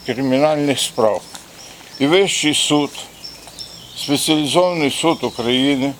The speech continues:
з розгляду цивільних і кримінальних справ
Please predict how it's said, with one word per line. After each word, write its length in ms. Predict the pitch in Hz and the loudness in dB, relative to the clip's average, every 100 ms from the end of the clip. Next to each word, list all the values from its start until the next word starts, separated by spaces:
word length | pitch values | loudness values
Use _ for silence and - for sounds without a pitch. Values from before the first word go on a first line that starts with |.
| - - - - - | -14 -20 -18 -18 -10
з 140 | 104 | -2
розгляду 520 | 123 190 175 160 139 131 | 2 2 2 -2 -2 -2
цивільних 840 | - 135 143 156 165 135 117 - | -2 0 0 0 0 0 -2 -4
і 60 | |
кримінальних 720 | 120 127 135 156 147 131 123 101 | -8 -4 0 2 2 2 -2 -4
справ 440 | - 131 139 156 | -6 2 4 2